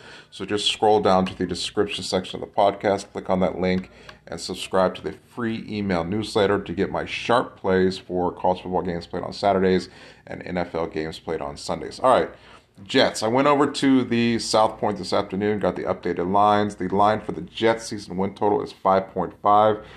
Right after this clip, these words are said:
The sharp play on the Jets season win total is under five point five. And over the South Point, as of today, that's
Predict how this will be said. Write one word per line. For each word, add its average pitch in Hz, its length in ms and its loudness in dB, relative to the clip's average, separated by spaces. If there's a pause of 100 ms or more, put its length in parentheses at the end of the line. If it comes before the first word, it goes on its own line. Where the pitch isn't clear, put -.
(280)
The 107 140 -6
sharp - 540 0
play 107 260 6
on 92 160 2
the 90 60 2
Jets 92 400 0
season 90 260 -4
win 87 160 0
total 92 300 0
is 95 240 -2 (240)
under 131 560 2
five 80 240 0
point 76 240 -6
five. 87 440 4 (380)
And 90 140 -4
over 87 180 -2
the 92 100 -14
South 95 360 0
Point, 92 180 0
as 90 180 2
of 90 140 -4
today, 98 320 2
that's 87 380 -4